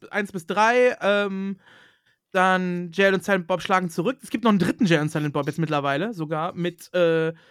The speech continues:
mit Chris Jericho als Bösewicht. <laughs> Der ist auch ziemlich, ziemlich gut. Ja, und dann, du hast dann immer wieder die Auftritte, ne? Also diese Gastauftritte von Ben Affleck, die du halt auch immer wieder mit drin hast und so, ne?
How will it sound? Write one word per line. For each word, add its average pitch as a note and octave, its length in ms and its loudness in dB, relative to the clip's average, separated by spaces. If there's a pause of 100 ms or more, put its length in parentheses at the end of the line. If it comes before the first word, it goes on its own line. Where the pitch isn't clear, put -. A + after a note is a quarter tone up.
(200)
mit F#3 140 -6
Chris A#3+ 300 2
Jericho G#3 380 2
als D3+ 160 0
Bösewicht. D#3+ 460 0
<laughs> A2 640 -4
Der B3 140 4
ist G3+ 140 2
auch B3 200 4
ziemlich, G3 300 -4 (460)
ziemlich F#3+ 240 -6
gut. G#3+ 220 -12 (440)
Ja, G#3 120 4
und A3+ 140 0
dann, G3 140 -2
du F#3+ 80 0
hast A#3 140 -2
dann A3 100 -2
immer G3+ 200 0
wieder G3 120 -4
die F3 120 -2
Auftritte, F3 360 -2
ne? E3+ 180 2
Also F3 160 0
diese E3 200 -4
Gastauftritte E3+ 540 -4
von D#3+ 140 0
Ben D#3+ 160 2
Affleck, E3+ 320 0
die F#3 60 -2
du D#3+ 80 2
halt D#3+ 120 2
auch D#3+ 100 2
immer D#3+ 160 2
wieder E3 100 4
mit D#3+ 180 0
drin E3 200 2
hast E3 180 -2
und D#3 100 -2
so, D#3 200 2
ne? E3 180 -4